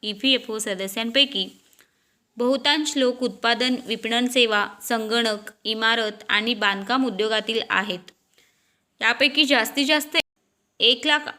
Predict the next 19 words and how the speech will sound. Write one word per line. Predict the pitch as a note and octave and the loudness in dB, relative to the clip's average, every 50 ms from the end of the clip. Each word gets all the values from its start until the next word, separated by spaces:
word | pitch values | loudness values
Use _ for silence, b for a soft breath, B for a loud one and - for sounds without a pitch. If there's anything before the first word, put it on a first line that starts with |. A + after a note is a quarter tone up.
| - - | -2 0
आठ | F#3+ G3+ A3+ A#3+ C4 | 2 2 2 2 0
हजार | D4 C4 A#3 C4+ C4+ C4+ | -2 0 0 2 0 2
दोनशे | A#3+ B3 A#3 A#3 A#3 - C4 C4 | 2 0 0 0 0 2 2 2
नऊ | A#3+ A3+ A3 A#3+ A#3+ A3 G3+ - - _ _ - | 2 2 0 -2 -2 -4 -6 -8 -14 _ _ -10
नवीन | G#3+ A3 A3 A#3+ D4 D4 | -6 -2 2 2 4 6
ईपीएफओ | C#4+ B3+ - - A#3+ A#3+ A#3 A#3+ B3 B3+ | 4 4 4 2 0 0 2 0 0 0
सदस्य | B3 B3+ A3+ G3 G3 G#3+ A#3 - - B3 G#3 F#3 - - - _ _ _ - | 0 0 -2 -2 -2 -4 -4 -4 -2 -2 -2 -2 -4 -8 -18 _ _ _ -6
बांधकाम | A3 A3+ A3 A3+ A3+ A3+ A#3+ C#4+ D4 C4 | 0 2 2 2 2 0 0 0 0 0
उद्योगातील | A#3 G3 F#3+ G#3 G#3+ G#3+ G#3+ G#3 G#3 A3 A3 | 0 -2 -2 -2 0 0 0 0 0 0 2
आहेत, | G#3 G#3 A3+ A#3 G3+ F#3+ F#3+ - - _ _ _ _ _ _ _ _ _ _ _ - | 2 2 2 0 -2 -4 -4 -8 -20 _ _ _ _ _ _ _ _ _ _ _ -8
तर | B3 C4 | -6 -4
शहाण्णव | B3+ C#4+ B3+ B3 B3 B3+ C4+ C#4+ D4+ | 0 2 2 2 2 2 0 0 0
हजार | D4+ C#4+ C4 D4 D4 D4 | 0 0 0 0 0 0
चारशे | C#4+ D4 A#3+ A3+ A3 A3+ - B3+ | 2 2 2 2 2 2 2 4
एकोणसत्तर | B3 A3+ A#3 - - A#3 A#3+ A#3+ B3+ B3 B3 - C4 B3+ | 4 4 2 0 -4 -4 -2 -2 -4 -4 -4 -4 -4 -2
सदस्य | B3+ B3+ G#3 G3 G#3 G#3 G#3 - A#3 | -2 -4 -4 -4 -4 -4 0 0 2
हे | A#3+ B3+ C4 | 4 4 4
इलेक्ट्रॉनिक्स, | B3 A3 G3 G#3 G#3 G#3 - B3 A#3+ B3 A#3+ G#3+ G#3 G#3 - - - - - - G#3+ | 4 4 2 -2 -4 -4 -6 -4 -2 0 -2 -2 -2 -4 -6 -8 -8 -10 -14 -6 -2
मेकॅनिकल | G#3 G#3 G3+ A3 A3+ A#3+ B3+ B3 B3 G#3 F#3+ F3+ | -2 0 2 2 0 0 0 -2 -2 -4 -4 -4